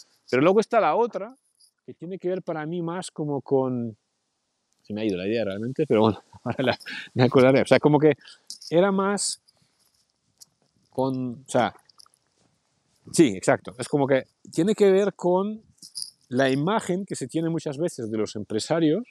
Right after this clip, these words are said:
o de las personas que tienen un negocio propio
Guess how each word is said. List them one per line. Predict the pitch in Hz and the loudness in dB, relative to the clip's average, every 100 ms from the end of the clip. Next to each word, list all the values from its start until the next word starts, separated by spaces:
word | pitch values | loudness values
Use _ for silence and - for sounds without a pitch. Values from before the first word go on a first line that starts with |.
| - _ - - | -18 _ -20 -8
o | 101 | -4
de | 104 | -2
las | 104 - | -4 -6
personas | 104 - 131 - | -8 -6 -6 -6
que | 104 | -8
tienen | 120 123 | -4 -2
un | 117 | 0
negocio | 120 127 120 | 2 2 0
propio | 104 151 147 135 202 | 2 2 2 0 -2